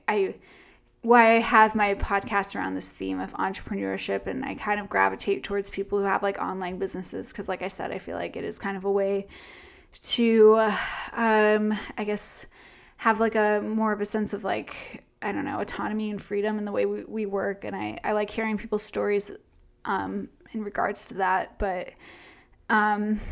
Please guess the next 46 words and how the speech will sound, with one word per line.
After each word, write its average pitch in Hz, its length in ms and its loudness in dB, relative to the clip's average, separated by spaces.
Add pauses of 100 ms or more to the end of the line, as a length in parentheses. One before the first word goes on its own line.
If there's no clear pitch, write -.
(420)
but 220 120 2
yeah, 220 1000 2 (340)
<laughs> - 260 -8
let 233 160 6
me 302 100 12
know 269 100 10
your 262 180 6
guys' 233 360 6
thoughts 220 340 6
on 208 300 0
all 214 180 4
the 220 80 2
stuff 220 200 0
I 214 100 4
just 208 220 -2
said. 208 280 -2
I - 160 -2
know 226 180 4
it 247 40 6
was 269 100 4
kind 277 180 6
of 247 80 4
rambly, - 640 -4 (500)
so 214 640 2 (100)
thank 233 260 4
you 254 100 4
for 247 120 2
bearing 214 360 2
with 196 220 -2
me. - 280 -8
I 226 80 2
hope 233 240 6
maybe 254 240 8
the 254 140 6
more 190 240 6
I 190 100 4
do 185 240 -2
these 202 240 2
types 240 280 2
of 220 80 0
solo 214 280 4
podcasts, 214 680 0
the 202 60 -4
more 175 220 -2
I 185 80 0
can 185 460 -4